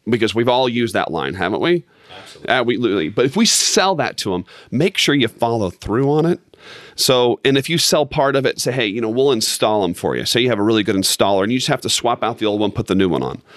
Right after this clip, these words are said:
Speaker 1: Make sure you have a realistic timeline. And this is what I say about headaches. If you say you're gonna do it in a week, you know what? You better do it in a week.
Speaker 2: Yeah, and if you're doing twenty buildings, you're
Speaker 1: You're probably
Speaker 2: probably
Speaker 1: not
Speaker 2: not
Speaker 1: gonna
Speaker 2: gonna do
Speaker 1: get
Speaker 2: that
Speaker 1: it
Speaker 2: in a
Speaker 1: done a
Speaker 2: week.
Speaker 1: week. But that's what I'm trying to say.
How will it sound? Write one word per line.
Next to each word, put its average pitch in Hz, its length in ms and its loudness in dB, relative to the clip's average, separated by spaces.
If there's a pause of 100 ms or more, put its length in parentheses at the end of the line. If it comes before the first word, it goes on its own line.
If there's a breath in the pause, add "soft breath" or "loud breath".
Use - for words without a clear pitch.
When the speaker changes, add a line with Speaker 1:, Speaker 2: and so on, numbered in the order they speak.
(880 loud breath)
Speaker 1:
Make 196 180 0
sure 208 160 0
you 165 100 4
have 139 140 2
a 117 60 2
realistic 113 500 0
timeline. - 580 -6 (300)
And 117 100 4
this 143 180 2
is 131 120 -2
what 123 100 2
I 113 60 2
say 110 160 -2
about 101 220 0
headaches. - 420 -4
If - 160 -4
you 117 60 -2
say 196 240 2
you're 208 80 -2
gonna 147 180 2
do 131 200 2
it - 20 2
in 104 80 0
a 101 60 0
week, 120 380 0 (720 loud breath)
you 123 120 0
know 123 100 4
what? 156 260 0 (280)
You 117 100 -4
better 139 240 0
do 135 200 0
it - 80 0
in 117 40 -2
a 101 60 0
week. 113 520 -2 (280)
Speaker 2:
Yeah, 85 280 0
and 95 120 -2
if 95 80 -4
you're 123 80 0
doing 120 180 0
twenty 113 240 -2
buildings, 110 380 -2
you're 104 80 -6
Speaker 1:
You're - 40 -10
probably 156 200 2
Speaker 2:
probably - 40 2
Speaker 1:
not 151 60 2
Speaker 2:
not 151 100 -2
Speaker 1:
gonna 151 120 2
Speaker 2:
gonna 117 60 -2
do 151 80 2
Speaker 1:
get 143 40 4
Speaker 2:
that 131 60 2
Speaker 1:
it - 20 2
Speaker 2:
in - 40 0
a 135 220 2
Speaker 1:
done 123 40 4
a 120 80 2
Speaker 2:
week. 120 400 0
Speaker 1:
week. 131 80 -8
But 151 180 2
that's 147 220 0
what 156 100 0
I'm 139 100 2
trying 135 240 0
to 117 60 -2
say. 113 320 0